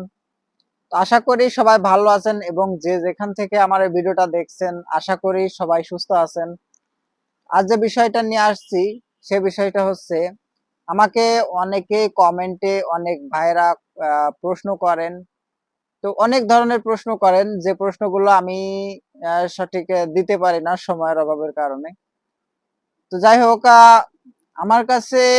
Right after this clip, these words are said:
কিছু প্রশ্নের লিস্ট আছে, আপনাদের সামনে তুলে ধরছি। তো এখানে, আহ, ছয়টা প্রশ্ন আছে, খুবই ইম্পর্টেন্ট। আপনারা যারা কিরগিজস্তান আসতে চান, তাদের অবশ্যই এই প্রশ্নগুলো জানা জরুরি।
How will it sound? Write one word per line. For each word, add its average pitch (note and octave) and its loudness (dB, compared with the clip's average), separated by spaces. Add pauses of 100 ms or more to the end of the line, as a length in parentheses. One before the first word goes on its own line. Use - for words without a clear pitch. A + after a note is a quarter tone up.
(380)
কিছু A#3+ -2 (180)
প্রশ্নের G#3+ -2
লিস্ট G3 0
আছে, G3 0
আপনাদের F3 -2
সামনে E3 -6
তুলে E3 -6
ধরছি। D#3+ -8 (1040)
তো F#3+ 2
এখানে, G3+ 0 (460)
আহ, E3 -2
ছয়টা G3+ 2
প্রশ্ন G3+ -4
আছে, F#3 -2
খুবই G3 -2
ইম্পর্টেন্ট। F3+ -6 (100)
আপনারা E3+ -6
যারা E3 -2
কিরগিজস্তান D#3+ -8
আসতে E3 -8
চান, E3+ -6
তাদের D#3+ -4
অবশ্যই F3+ -4
এই F#3+ -4
প্রশ্নগুলো F3+ -4
জানা E3+ -2
জরুরি। E3 -6